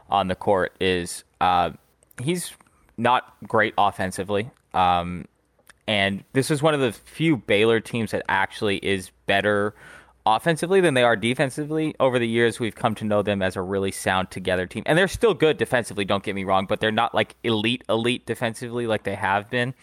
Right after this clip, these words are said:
Um, you know, Jared Butler makes up for a lot of mistakes that anyone else will make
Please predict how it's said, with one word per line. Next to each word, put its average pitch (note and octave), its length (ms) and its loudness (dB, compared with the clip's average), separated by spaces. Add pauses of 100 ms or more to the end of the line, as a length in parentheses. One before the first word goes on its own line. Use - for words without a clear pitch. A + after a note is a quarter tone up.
(440)
Um, F2 380 2 (540)
you C3 100 -6
know, F2 80 -2
Jared D3+ 360 2
Butler A2 520 4 (480)
makes G#2 400 -4
up G2 200 0
for F#2 480 -2 (200)
a - 80 -4
lot A2 300 2
of G2 120 0
mistakes F#2 680 -6
that F2+ 200 -4
anyone F#2+ 340 -4
else F#2 360 -4
will F#2 160 -6
make F2 340 -8